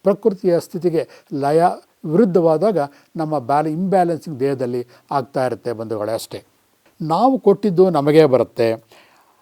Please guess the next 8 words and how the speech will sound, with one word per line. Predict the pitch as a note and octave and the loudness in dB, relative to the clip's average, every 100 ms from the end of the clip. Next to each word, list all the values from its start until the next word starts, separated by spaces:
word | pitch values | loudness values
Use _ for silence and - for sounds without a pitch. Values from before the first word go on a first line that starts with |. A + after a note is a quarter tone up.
| _ | _
ನಮ್ಮ, | D3 F#3 - | 0 0 4
ಹಾಗೆ | F#3+ F#3 C#3+ | 4 6 2
ನಮ್ಮ | D#3 F3 | 2 2
ಆಲೋಚನೆಗಳು | D3 E3 A3 G#3 G3 F3 E3+ | 6 6 6 4 0 0 0
ನಮಗೆ | D#3 C3 D3+ D3+ | 0 -2 2 2
ರಿಬೌಂಡ್ | C3 C#3+ B2+ | 4 2 0
ಆಗ್ತಾ | A2 - G2+ | -2 -6 -14
ಇರುತ್ತೆ. | F#2+ F#2+ | -14 -20